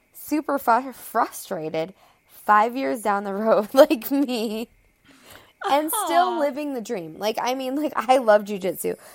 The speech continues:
Speaker 1: but you're either, you're gonna be one or the other. Like, you're never going to, if you think that this is a fast process, then you're in the
Speaker 2: It's
Speaker 1: wrong,
Speaker 2: not.
Speaker 1: you're in the wrong discipline. But if you're, like,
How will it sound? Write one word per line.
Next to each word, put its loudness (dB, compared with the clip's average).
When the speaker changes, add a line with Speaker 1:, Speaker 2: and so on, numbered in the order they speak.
Speaker 1:
but 4
you're -2
either, -4
you're -6
gonna -4
be -6
one -4
or -4
the -8
other. -4
Like, -8
you're -8
never -2
going -8
to, -10
if -14
you -10
think -10
that -14
this -6
is -8
a -4
fast -10
process, -10
then -2
you're -6
in -8
the -8
Speaker 2:
It's -12
Speaker 1:
wrong, 0
Speaker 2:
not. -10
Speaker 1:
you're -10
in -12
the -8
wrong -6
discipline. -10
But 2
if -6
you're, -2
like, -2